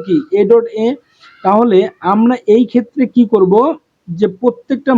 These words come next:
মানের উপরে যে U dot V যদি আমি ধরি, U dot V তাহলে হচ্ছে twice I minus four, আর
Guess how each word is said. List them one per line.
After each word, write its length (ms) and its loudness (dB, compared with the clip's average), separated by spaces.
মানের 340 2
উপরে 280 0
যে 120 2
U 20 4
dot 140 0
V 20 -2
যদি 160 2
আমি 160 0
ধরি, 240 4
U 20 2
dot 140 2
V 20 -4
তাহলে 340 0
হচ্ছে 260 -2
twice 440 2
I 40 2
minus 500 2
four, 280 0
আর 240 2